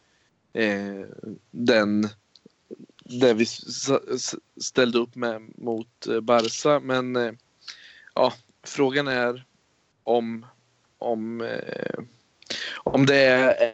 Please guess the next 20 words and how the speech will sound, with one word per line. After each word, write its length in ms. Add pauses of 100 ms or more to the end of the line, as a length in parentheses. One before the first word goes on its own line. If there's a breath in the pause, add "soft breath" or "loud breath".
(160)
är 320
att, 500
eh, 480
på 120
något 200
sätt, 600 (1080 soft breath)
eh, 640 (1300)
alltså, 180 (1500)
det 120
sen 400 (600)
skulle 300
kunna 380 (880)
slita 440
ut 340
vår 360 (200)
tunna 320
trupp, 380 (800)
det 140
här 60
spelsystemet, 880